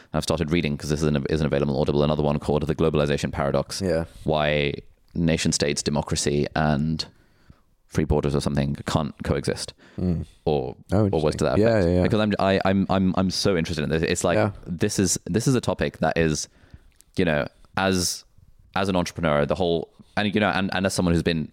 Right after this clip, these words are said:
Speaker 1: Tim Ferriss pilled,
Speaker 2: Yeah.
Speaker 1: the whole outsource work to p-, places like India, Pakistan, the Philippines, Bangladesh, where
Speaker 2: Yeah.
Speaker 1: you can take advantage of geo arbitrage, almost seems like a no-brainer. Like, why wouldn't you do it?
Speaker 2: Yep.
Speaker 1: But then there seem to be very strong arguments on the,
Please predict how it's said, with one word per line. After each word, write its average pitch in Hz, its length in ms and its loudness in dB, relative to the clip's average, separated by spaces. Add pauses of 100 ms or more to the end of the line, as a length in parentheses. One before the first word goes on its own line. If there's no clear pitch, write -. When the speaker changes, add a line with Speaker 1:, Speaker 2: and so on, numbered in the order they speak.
(120)
Speaker 1:
Tim 85 160 0
Ferriss 80 200 0
pilled, 76 300 -4 (320)
Speaker 2:
Yeah. 92 80 4
Speaker 1:
the 87 80 0
whole 107 200 2 (120)
outsource 98 440 0
work 87 240 2
to 80 380 2 (220)
p-, 85 180 2
places 85 300 0
like 80 160 0
India, 78 240 0
Pakistan, 78 340 -4
the 73 60 -2
Philippines, 76 400 -2
Bangladesh, 76 440 -2
where 78 200 2
Speaker 2:
Yeah. 78 80 -2
Speaker 1:
you 78 80 0
can 87 100 0
take 82 180 0
advantage 78 300 -2
of 73 80 -2
geo 76 260 2
arbitrage, 71 440 -4 (880)
almost 170 320 0
seems 135 200 0
like 95 140 0
a - 20 2
no-brainer. 95 500 2
Like, - 140 -8
why 101 120 2
wouldn't 87 200 0
you 78 60 0
do 85 120 2
it? - 120 -2 (100)
Speaker 2:
Yep. 90 300 -2
Speaker 1:
But 90 120 2
then 110 100 2
there 123 80 0
seem 127 160 -4
to 113 80 0
be - 20 6
very 98 300 2
strong 90 240 0
arguments 85 480 -2
on 80 160 0
the, 78 100 -2